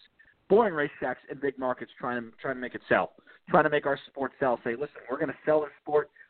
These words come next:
We're gonna go to the Lo-, Los Angeles area for Fontana. We're gonna give them two dates, and the sport's gonna sell." Well, the racing was horrible at Fontana. Now we got one date there. Oh, we're gonna go into Chicagoland. It caught on for a little bit. Now it's, eh. You know, it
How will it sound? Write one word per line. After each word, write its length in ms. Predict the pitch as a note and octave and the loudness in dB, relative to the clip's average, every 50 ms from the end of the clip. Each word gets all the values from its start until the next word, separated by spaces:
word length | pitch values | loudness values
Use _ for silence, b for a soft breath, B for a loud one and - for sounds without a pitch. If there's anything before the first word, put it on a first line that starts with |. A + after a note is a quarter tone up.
| b _ - | b _ 6
We're 100 | D#3 E3+ | 6 6
gonna 100 | E3+ D#3 | 6 6
go 200 | - D#3+ E3+ E3+ | 4 4 4 4
to 60 | E3 | 0
the 100 | E3 D#3+ | 0 0
Lo-, 260 | D3+ D3+ D#3 D3 - G2 | 2 2 2 2 0 0
Los 200 | D3 D3+ D3+ - - | 0 0 0 2 0
Angeles 300 | D#3 D3+ D3+ D3 D3 C3+ - | 0 0 0 -4 -6 -2 -2
area 260 | D3+ D3 C#3+ C#3+ C#3 | 0 0 0 -2 -2
for 120 | C#3 C#3 | -4 -6
Fontana. 540 | - - C#3+ C#3 C3+ - - D3 C#3+ C#3+ C3 b b b b b b | -8 -8 -8 -10 -8 -8 -10 -8 -8 -10 -12 b b b b b b
We're 120 | - C#3+ D3+ | -4 0 2
gonna 120 | E3+ D#3+ | 2 4
give 180 | D3 D#3 E3+ E3 | 6 4 4 4
them 100 | E3 D#3 - | 0 -6 -8
two 80 | - E3+ | -4 2
dates, 220 | D#3+ D#3+ D3+ - | 2 2 2 2
and 100 | D3 B2+ | -2 -8
the 60 | B2+ - - | -8 -10 -2
sport's 240 | - D#3 D3 - - | 0 0 0 2 0
gonna 200 | D3 B2+ A#2 - - | -6 -8 -8 0 0
sell." 280 | E3 C#3 G#2 - - _ _ _ _ _ _ | 2 2 2 -2 -6 _ _ _ _ _ _
Well, 300 | - D3+ D#3+ D#3+ - - - | 4 4 4 4 2 -2 -8
the 60 | - C#3+ | -2 2
racing 280 | D#3 D#3+ E3 - D#3 | 2 2 2 0 -4
was 80 | D3 C#3 - | -10 0 4
horrible 400 | D3+ D3 D3 D3+ D3 C#3+ C#3+ C#3+ | 6 6 8 6 4 4 2 0
at 100 | C3+ - | 0 0
Fontana. 480 | - C#3 C#3 C3 - D3 C#3 C3+ C3+ B2+ b b b b _ - | 0 -2 -2 -2 -4 -6 -6 -6 -6 -8 b b b b _ -2
Now 140 | B2+ C#3+ | -2 0
we 100 | C3+ C#3 | 0 2
got 200 | C3 C3+ B2+ G2+ | 2 2 0 2
one 180 | A2 B2+ B2 B2 | 0 -2 -2 0
date 200 | B2 B2+ B2 A#2+ - | 2 0 0 2 2
there. 240 | - A#2+ A2 G2 - b b b b - | 2 2 2 2 0 b b b b 2
Oh, 120 | - D#3 | 4 4
we're 140 | D#3 E3+ E3+ | 4 4 2
gonna 160 | E3+ E3 D#3+ | 2 0 2
go 240 | D#3 E3+ D#3+ E3 E3 | 4 6 6 6 6
into 300 | D#3+ D#3 - - F3 D#3 - - | 4 0 -2 -8 -10 -10 -8 -10
Chicagoland. 680 | D#3 - F3 E3+ D3+ D3 D3+ D3 D3 D3+ D3 D3 D3 D3 - b b b b _ _ _ _ _ _ _ _ _ _ - | -6 -4 -2 -2 0 0 0 0 0 0 0 -2 -2 -6 -10 b b b b _ _ _ _ _ _ _ _ _ _ 0
It 260 | D#3+ F3 E3 - _ | 2 2 2 0 _
caught 260 | - G#3 G3 G3 F3 | 2 4 6 6 6
on 240 | E3+ E3+ E3+ E3+ E3+ | 6 4 4 2 2
for 80 | - E3 | 0 0
a 60 | D#3+ | 0
little 200 | D#3 D#3+ D#3+ D#3+ | 0 0 -2 0
bit. 220 | D#3 D#3+ D#3 D3 | 2 2 2 2
Now 180 | C#3+ D3 D3+ D3+ | -2 -6 -6 -6
it's, 100 | C#3+ - _ _ D3+ | -8 -10 _ _ -10
eh. 260 | D#3+ D3+ C#3 C3 B2 - b b b b b b _ | -8 -6 -6 -8 -10 -14 b b b b b b _
You 80 | - D3+ | 0 2
know, 280 | D3+ D3+ D3+ D#3 D#3 - - _ _ _ _ _ _ _ _ _ _ _ _ _ _ _ _ _ - | 6 6 8 8 6 4 0 _ _ _ _ _ _ _ _ _ _ _ _ _ _ _ _ _ -2
it 140 | D#3+ D#3+ | -2 -2